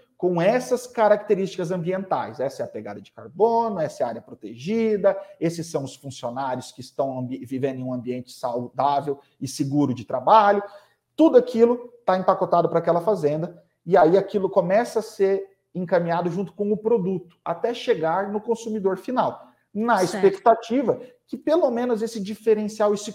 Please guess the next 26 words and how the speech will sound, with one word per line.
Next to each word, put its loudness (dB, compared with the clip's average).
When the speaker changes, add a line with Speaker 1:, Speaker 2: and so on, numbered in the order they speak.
Speaker 1:
custo 0
a -4
mais -4
que -16
tem -2
de -10
todo 4
esse -10
trabalho -4
de -10
rastreabilidade, -4
seja 2
pago -2
pelo -4
consumidor -10
final -12
nesse -14
primeiro -6
momento, 0
pra 0
que -8
o -10
sistema 2
pare 4
de -2
pé, 2